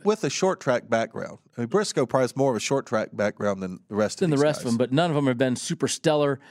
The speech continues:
Speaker 2: It, it's very hard to pick between these guys. Um, thirtieth best point getter, thirty-first best point getter,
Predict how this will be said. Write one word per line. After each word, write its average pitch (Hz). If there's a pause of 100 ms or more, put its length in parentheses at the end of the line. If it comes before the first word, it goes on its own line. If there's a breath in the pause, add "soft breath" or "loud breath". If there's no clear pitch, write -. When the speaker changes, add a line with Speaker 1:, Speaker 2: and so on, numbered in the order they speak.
(260 loud breath)
Speaker 2:
It, 143
it's 131
very 135
hard 123
to 113
pick -
between 117
these 120
guys. 117 (400 loud breath)
Um, 110 (300 soft breath)
thirtieth 143
best 135
point 131
getter, 123
thirty-first 117
best 120
point 117
getter, 113